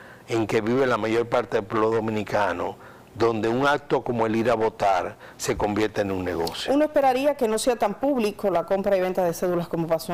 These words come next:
Speaker 2: en las primarias, que se
Speaker 1: Claro.
Speaker 2: podían ver en televisión y no pasaba nada. O sea, que la,
Speaker 1: Correcto.
Speaker 2: la policía electoral tome una actuación,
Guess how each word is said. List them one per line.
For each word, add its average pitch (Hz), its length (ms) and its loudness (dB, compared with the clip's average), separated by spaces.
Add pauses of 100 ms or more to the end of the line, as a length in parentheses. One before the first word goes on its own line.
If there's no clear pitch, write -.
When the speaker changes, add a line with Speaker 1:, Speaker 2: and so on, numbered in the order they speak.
(100)
Speaker 2:
en 175 360 0
las 156 180 -2
primarias, 190 680 0
que 156 140 -2
se 160 100 -2
Speaker 1:
Claro. 190 160 2
Speaker 2:
podían 185 220 0
ver 185 160 0
en 180 80 -4
televisión 170 500 -2
y 170 60 -2
no 165 100 -2
pasaba 156 300 -2
nada. 190 260 0
O 170 60 0
sea, 185 240 0
que 98 80 0
la, 175 180 2
Speaker 1:
Correcto. - 180 -8 (140)
Speaker 2:
la 196 160 2
policía 202 460 2
electoral 196 640 0
tome 196 200 2
una 175 120 0
actuación, 151 580 -4